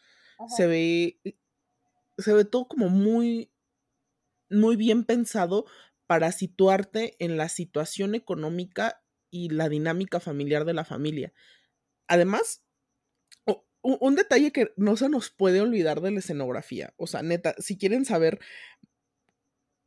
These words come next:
Speaker 2: así a fondo qué es lo que siente el señor Cataño por la vida y dónde está acomodado,
Speaker 1: Ajá.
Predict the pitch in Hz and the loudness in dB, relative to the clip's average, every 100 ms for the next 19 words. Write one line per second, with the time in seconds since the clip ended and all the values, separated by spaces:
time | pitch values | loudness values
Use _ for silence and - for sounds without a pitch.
0 | - 208 208 214 208 - - - - 202 | -4 -2 0 -2 -4 -8 -6 -4 0 4
1 | 220 240 226 - 202 233 262 294 - 175 | 4 4 0 2 0 2 -2 -4 -2 -2
2 | 185 - 214 185 170 165 - 190 - 160 | 0 -2 -4 -4 -4 -4 -4 -4 0 2
3 | 160 175 175 175 _ _ _ _ _ - | 2 -2 -4 -8 _ _ _ _ _ 4
4 | 180 170 156 165 185 202 190 180 190 202 | 6 6 4 2 2 2 4 4 4 2
5 | - 190 233 214 160 143 151 349 - - | 0 0 2 4 4 4 2 -2 -8 -20
6 | 208 - | -20 -20